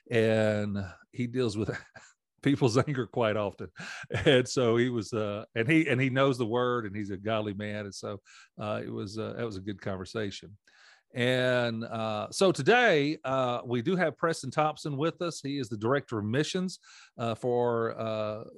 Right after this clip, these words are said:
this area, and he has been with us before. Uh, last time he was with us, uh, several weeks ago,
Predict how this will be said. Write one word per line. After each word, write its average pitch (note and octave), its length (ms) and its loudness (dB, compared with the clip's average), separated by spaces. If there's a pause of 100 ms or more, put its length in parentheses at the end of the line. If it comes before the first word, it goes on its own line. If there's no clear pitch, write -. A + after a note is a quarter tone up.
(380)
this A#2 220 -4
area, D#3+ 480 0 (160)
and B2 600 -2
he F3+ 240 -4
has D#3 200 2
been C#3 180 0
with D3 180 -2
us B2 80 -8
before. D#3 680 -2 (380)
Uh, A2 600 -6
last C3 320 -4
time C#3 160 -2
he B2+ 80 -2
was A2 140 -2
with B2 200 -2
us, - 360 -6
uh, G#2+ 80 -8 (140)
several C#3 340 0
weeks G#2+ 200 -4
ago, A2+ 340 0